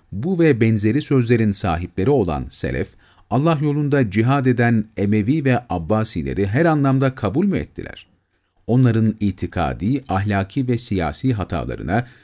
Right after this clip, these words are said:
cihat sancağının sahipleri diye muvaffakat mı ettiler?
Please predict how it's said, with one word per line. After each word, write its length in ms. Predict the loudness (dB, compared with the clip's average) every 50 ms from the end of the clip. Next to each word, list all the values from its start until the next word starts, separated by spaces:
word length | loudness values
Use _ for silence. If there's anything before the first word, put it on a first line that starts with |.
| _ _ -4
cihat 340 | 0 0 2 2 0 -2 -4
sancağının 600 | -2 0 2 2 4 4 4 4 4 4 2 2
sahipleri 640 | 0 0 0 0 -2 -2 -4 -2 0 0 2 2 2
diye 320 | 2 4 4 4 2 0 -4 _ _ -6
muvaffakat 680 | -2 0 2 2 2 0 -2 -2 0 -2 -2 -2 0
mı 60 | 0
ettiler? 560 | 0 0 -2 -4 -8 -8 -8 -8 -12 -14 -18